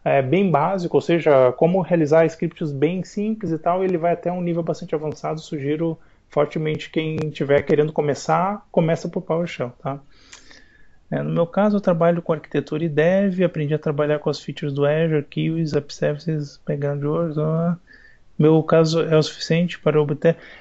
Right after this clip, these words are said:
É, sim, né? Ou seja, você já trabalhou com várias, já teve contato com várias tecnologias que vão ser, é, cobradas a cinco três dois, então aqui talvez valha aquela coisa, né? Poxa, tu precisa de repente fazer um review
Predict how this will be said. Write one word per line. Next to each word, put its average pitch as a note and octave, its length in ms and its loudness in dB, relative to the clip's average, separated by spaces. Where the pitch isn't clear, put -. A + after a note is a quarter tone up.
É, A#3 240 4
sim, C4 760 2
né? E3+ 360 2
Ou C#3+ 60 2
seja, E3 280 2
você E3 540 2
já E3 240 4
trabalhou F3 400 2
com G#3+ 240 -2
várias, F3+ 380 2
já C#3+ 40 -12
teve D#3+ 160 -2
contato E3 340 -4
com D#3+ 140 -8
várias F3 300 2
tecnologias F#3+ 640 -2
que F#3 80 -6
vão F3+ 160 -4
ser, F3 920 0
é, D#3 320 2
cobradas D#3 640 4
a E3+ 80 2
cinco F3 260 -4
três F#3 240 2
dois, F3 460 2
então E3 640 -2
aqui C#3+ 240 -2
talvez F3 320 0
valha F#3 720 4
aquela F3+ 380 4
coisa, D3 260 0
né? C#3+ 120 0
Poxa, - 260 -6
tu C#3 100 -10
precisa D3+ 300 -6
de E3 80 -2
repente E3+ 240 -8
fazer E3 220 0
um F3+ 180 -2
review G3+ 680 0